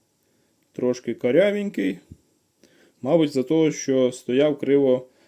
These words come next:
три Д принтер. Зараз хочу роздрукувати шкрибок для зняття пластику і деталей, які друкуються. В нас-, налаштуваннях, е, самого принтера,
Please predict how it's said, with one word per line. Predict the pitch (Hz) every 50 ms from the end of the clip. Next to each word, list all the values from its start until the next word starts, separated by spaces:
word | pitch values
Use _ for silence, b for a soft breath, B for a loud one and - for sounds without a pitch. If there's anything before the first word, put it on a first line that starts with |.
| b b b
три | b - 123 123
Д | 143 147
принтер. | 139 139 123 117 98 - 95 104
Зараз | 127 156 190 190 185 170 170
хочу | - 165 165 160 - 147 139
роздрукувати | 127 120 123 117 113 - 143 156 180 202 190 - - 180 180 185 175 - - - _ _ _ _ _ _ b b b b b b b b b b b
шкрибок | - - - - 135 156 156 147 131 - - - -
для | - - 120 113 123 123
зняття | 117 123 123 127 127 - 175 185 190 180 185 - - _ _ _
пластику | - 131 147 165 170 170 - 147 135 139 - 135 135 127
і | 127 - 135 131 127
деталей, | 123 123 117 - 143 147 147 131 123
які | 123 123 - 135
друкуються. | 123 127 123 - 131 113 107 98 92 - - - - _ _ b b b b b b b b b b b b
В | 120 117
нас-, | 131 143 147 143 - -
налаштуваннях, | 151 143 147 156 160 160 - 160 160 160 156 156 151 147 139 131 131 127 - - -
е, | 131 123 123
самого | 120 - 147 143 143 143 135 131
принтера, | - 143 143 139 131 - 131 123 120 117 117